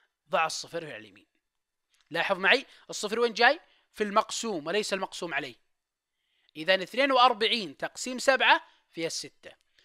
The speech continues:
وعلى يمين اثنين وأربعين صفر، ضعف الناتج على اليمين. أصبحت أربعمية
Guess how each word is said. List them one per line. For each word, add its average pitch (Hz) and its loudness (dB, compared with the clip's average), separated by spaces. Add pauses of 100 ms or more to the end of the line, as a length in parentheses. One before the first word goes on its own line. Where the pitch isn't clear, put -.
(220)
وعلى 285 8
يمين 302 2
اثنين 247 -4
وأربعين 247 -2
صفر، 240 -2 (360)
ضعف 175 2
الناتج 156 -8 (340)
على 175 2
اليمين. 107 -12 (100)
أصبحت 180 4 (480)
أربعمية 175 0